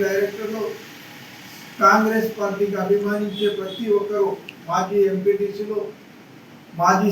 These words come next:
సర్పంచులు, యూత్ కాంగ్రెస్ నియోజకవర్గ ఇన్ఛార్జ్,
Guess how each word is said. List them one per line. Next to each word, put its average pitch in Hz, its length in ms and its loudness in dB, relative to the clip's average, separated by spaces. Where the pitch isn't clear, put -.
సర్పంచులు, 202 600 0
యూత్ 220 320 0
కాంగ్రెస్ 202 500 4
నియోజకవర్గ 196 600 2
ఇన్ఛార్జ్, 208 580 2